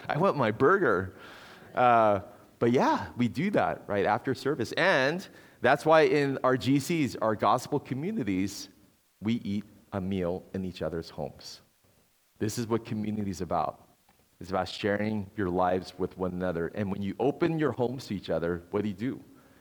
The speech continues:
You're inviting them into your life. This is what the family of God is about, right? And the last thing I want to just share, and I kinda touched upon this, but hospitality as enacted reconciliation.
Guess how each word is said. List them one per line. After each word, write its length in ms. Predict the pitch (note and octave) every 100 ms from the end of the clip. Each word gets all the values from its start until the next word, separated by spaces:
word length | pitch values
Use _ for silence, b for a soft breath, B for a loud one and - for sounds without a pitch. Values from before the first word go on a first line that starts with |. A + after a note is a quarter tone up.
| b
You're 100 | G#2+
inviting 460 | G2 F#2 G2+ B2+ A#2
them 240 | F2+ D#2 -
into 200 | F2+ -
your 140 | F#2
life. 500 | E2 C#2 - - - - _ _ _ _ _ _ _
This 160 | - -
is 180 | A2 F#2+
what 140 | G2
the 80 | -
family 380 | - F#2 F2 F2
of 100 | D#2+
God 180 | F2 D#2+
is 120 | D#2
about, 400 | D2+ C2+ - _ _ _ _
right? 140 | D2+ C#2+ _ _ _ _ _ _ _ -
And 80 | G2+
the 60 |
last 320 | G2 A2+ C3+ -
thing 260 | G2+ F2+ E2 - _ _ _ _ _ _ _ _
I 20 | G#2
want 140 | G#2
to 40 |
just 140 | G2+ F#2
share, 400 | G#2 F#2 D#2+ D2 - b b b b b b b -
and 140 | F#2
I 120 | F#2
kinda 240 | G2+ B2+ C3+
touched 300 | C3+ A#2+ -
upon 280 | - F#2 F2
this, 160 | E2
but 320 | - F#2 - -
hospitality 960 | - B2+ C#3+ D3 - A#2 G#2+ G2+ G2+ F#2
as 200 | G2 F#2
enacted 480 | F#2 G2 G#2+ A2 F2+
reconciliation. 880 | F#2+ G#2 F#2 G2 F2 F2+ D#2+ B1